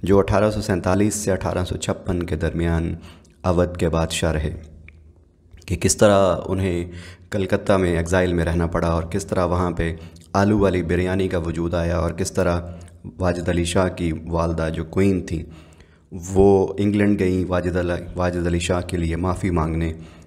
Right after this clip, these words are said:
और फिर किस तरह उनकी वफ़ात फ्रांस में हुई। अठारह सौ छप्पन में, अ, लॉर्ड डलहौजी जो गवर्नर जन-, जनरल थे ब्रिटिश इंडिया के, उन्होंने अवध की रियासत को पर कब्ज़ा कर लिया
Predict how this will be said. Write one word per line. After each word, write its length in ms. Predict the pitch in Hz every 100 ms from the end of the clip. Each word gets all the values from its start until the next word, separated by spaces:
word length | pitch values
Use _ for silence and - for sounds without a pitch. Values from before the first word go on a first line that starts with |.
| -
और 180 | - 185
फिर 200 | - 85
किस 200 | 165 -
तरह 400 | 95 87 85 87 - - -
उनकी 300 | 95 92 90
वफ़ात 440 | 87 87 92 92
फ्रांस 340 | - 87 85 -
में 80 | 76
हुई। 220 | 69 - - - - - _ _ - - - _ _ - - -
अठारह 400 | 117 - 139 160
सौ 140 | 160 117
छप्पन 380 | 123 - 131
में, 420 | 120 104 92 87 -
अ, 220 | 90 92
लॉर्ड 340 | 92 101 104 - -
डलहौजी 520 | 85 95 95 95 98 90
जो 160 | 87
गवर्नर 320 | 82 92 98
जन-, 300 | 87 92 92
जनरल 340 | 95 101 98 120
थे 180 | 98 82
ब्रिटिश 320 | 87 95 -
इंडिया 280 | 85 92 92
के, 180 | 82
उन्होंने 480 | 71 98 101 95 90 - - - - -
अवध 320 | 101 110 107 -
की 100 | 92
रियासत 380 | 90 90 95 -
को 220 | 95 85 85 -
पर 80 | 90
कब्ज़ा 300 | 85 76 87
कर 120 | 87
लिया 320 | 80 85 98